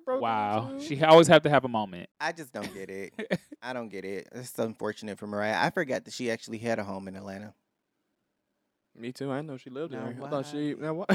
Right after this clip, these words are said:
Speaker 3: He know we recording.
Speaker 1: <laughs>
Speaker 3: He know we recording. The
Speaker 2: It's
Speaker 3: gardener is
Speaker 2: petty.
Speaker 3: cleaning outside, guys.
Speaker 2: Okay, you know, on our compound.
Speaker 3: <laughs>
Speaker 1: Not our <laughs> compound.
Speaker 2: In one of the rooms in our studio.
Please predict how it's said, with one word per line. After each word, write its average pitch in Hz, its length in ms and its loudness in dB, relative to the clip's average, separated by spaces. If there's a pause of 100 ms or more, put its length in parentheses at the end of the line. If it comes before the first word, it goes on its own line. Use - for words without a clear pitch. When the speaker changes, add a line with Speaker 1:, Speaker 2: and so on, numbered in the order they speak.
(240)
Speaker 3:
He 170 60 -6
know 117 180 -6
we 98 160 -10
recording. 156 640 -4 (120)
Speaker 1:
<laughs> 175 220 8 (320)
Speaker 3:
He 196 160 -6
know 165 340 4
we 151 140 6
recording. 123 840 -2
The 131 60 -2
Speaker 2:
It's 131 100 -8
Speaker 3:
gardener 139 460 2
is - 40 -2
Speaker 2:
petty. 120 380 4
Speaker 3:
cleaning 110 240 -10
outside, 107 600 -2
guys. 110 400 -8 (100)
Speaker 2:
Okay, 131 360 4
you 123 180 -2
know, 117 140 0
on 117 180 -2
our 117 120 -2
compound. 110 640 -4 (300)
Speaker 3:
<laughs> - 260 -18
Speaker 1:
Not 147 100 -10
our 135 200 -6
<laughs> - 20 -10
compound. 156 1000 2
Speaker 2:
In 147 120 -6
one 139 120 2
of 139 80 0
the 139 100 6
rooms 135 340 0
in 131 80 -6
our 123 100 2
studio. 127 800 0